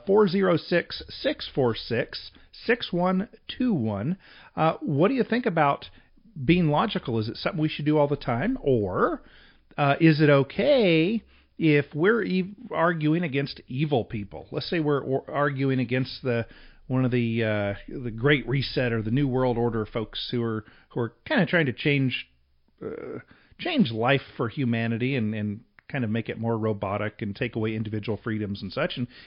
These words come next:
and what, what if we would say that those are, those are some pretty nasty, bad, evil people? And in order to defeat them or, or the people who are their useful idiots, um, we could use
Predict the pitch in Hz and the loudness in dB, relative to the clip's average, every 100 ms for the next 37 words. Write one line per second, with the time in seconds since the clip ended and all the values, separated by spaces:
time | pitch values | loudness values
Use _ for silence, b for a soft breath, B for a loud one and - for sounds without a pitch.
0 | B 180 226 294 330 - 180 127 156 139 | B -2 0 -2 -4 -2 -2 0 0 0
1 | 123 143 143 143 - b b - 208 190 | 0 0 2 0 0 b b 0 0 0
2 | 185 160 165 127 127 - 143 120 104 123 | 0 0 0 0 0 -2 -8 -2 0 0
3 | 120 117 143 175 110 95 123 170 B B | -2 -4 -2 -4 -6 -4 -4 -4 B B
4 | B - 170 165 165 - B B B - | B 0 2 4 2 -2 B B B -2
5 | 175 160 185 175 - 160 131 123 175 170 | 2 2 4 2 2 -2 0 -2 -2 -4
6 | 127 147 120 165 160 113 120 120 113 143 | 0 2 4 2 0 0 0 -4 -2 -4
7 | 127 110 127 117 113 - 117 110 135 135 | -2 -2 0 0 0 -2 -2 0 2 2
8 | 120 135 277 123 113 - 107 101 139 220 | 2 0 -2 -2 -2 -4 -4 -2 -2 -4
9 | - B B B 131 120 123 131 131 127 | -10 B B B -2 -2 -2 -4 -2 -4
10 | 113 113 113 120 | -2 0 0 0